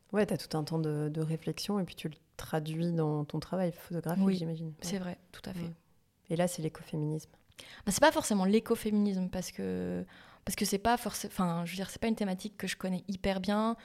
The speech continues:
Speaker 1: Mm.
Speaker 2: et puis parce que je pense qu'aussi, euh, il y a un truc un peu essentialisant qui est peut-être un peu chelou dans l'écoféminisme, mais en tout cas, c'est juste, <laughs> la planète est en train de cramer, qu'on, il faut qu'on, faut
Speaker 1: Ouais,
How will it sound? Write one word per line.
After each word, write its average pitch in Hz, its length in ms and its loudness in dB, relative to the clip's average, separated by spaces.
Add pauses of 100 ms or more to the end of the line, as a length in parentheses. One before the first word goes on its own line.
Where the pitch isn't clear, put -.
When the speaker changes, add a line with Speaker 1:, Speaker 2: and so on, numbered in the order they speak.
(220)
Speaker 1:
Mm. 175 100 4
Speaker 2:
et 170 60 6
puis 196 260 -2
parce 202 200 2
que - 100 -4
je - 100 -2
pense 226 180 2
qu'aussi, 220 400 2
euh, 214 60 8
il 185 60 4
y - 20 4
a 180 60 4
un 180 60 4
truc - 180 -2
un 190 80 4
peu 196 200 -4
essentialisant 196 600 -2
qui 208 100 -6
est - 20 -8
peut-être 196 200 -6
un 190 60 -2
peu 190 120 -10
chelou 202 320 -4
dans 196 140 0
l'écoféminisme, 202 640 0 (460)
mais 220 480 6
en 190 80 0
tout 190 160 -6
cas, 220 240 6
c'est 202 200 0
juste, 196 360 -4 (100)
<laughs> 190 260 4
la 185 200 2
planète 190 380 2
est 185 120 -2
en 180 60 2
train 202 180 0
de 190 100 2
cramer, 311 400 2
qu'on, 180 320 0
il 190 80 0
faut - 140 -14
qu'on, 190 260 -6
faut 175 60 2
Speaker 1:
Ouais, 180 60 6